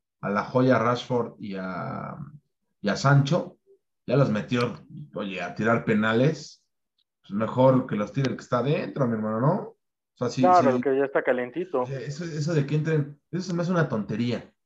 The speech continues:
Speaker 1: Ay, lo meto pa' que, pa' que tire penales. Pues no, güey, no, no, no es Loca Abreu, güey, no, no más. O sea,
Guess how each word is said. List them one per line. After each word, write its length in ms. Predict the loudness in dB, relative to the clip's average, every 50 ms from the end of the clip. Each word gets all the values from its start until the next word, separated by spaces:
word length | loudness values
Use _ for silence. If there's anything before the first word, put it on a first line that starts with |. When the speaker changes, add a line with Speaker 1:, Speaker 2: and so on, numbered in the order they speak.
| _ -2
Speaker 1:
Ay, 180 | 0 0 2
lo 80 | 2 2
meto 280 | 2 2 0 0 0 0
pa' 120 | 0 0 0
que, 340 | 0 0 -2 -2 -8 _ _ _ _
pa' 100 | -2 0
que 120 | 2 2 2
tire 240 | 2 2 0 0
penales. 720 | 0 0 0 2 2 2 0 -2 -4 -8 -16 -20 _ _ _ _ -20 _ _ _ _ _ _ -14
Pues 120 | -6 0
no, 380 | 4 4 6 6 6 6 6 4
güey, 200 | 2 0 -2 -4
no, 320 | -8 -8 -6 -6 -6 -6
no, 160 | -6 -6 -4
no 120 | -2 -2 0
es 100 | 0 0
Loca 240 | 0 2 2 2
Abreu, 320 | 2 2 4 4 4 4 2
güey, 400 | 0 -2 -4 -8 -10 -12 -14 -16 -14
no, 240 | -12 -8 -6 -4
no 100 | -2 0
más. 300 | 0 0 0 -2 -4 -8 _ _ _ _ _ _ _ _ _
O 80 | -8 -4
sea, 560 | 2 4 4 6 6 6 4 2 2 -2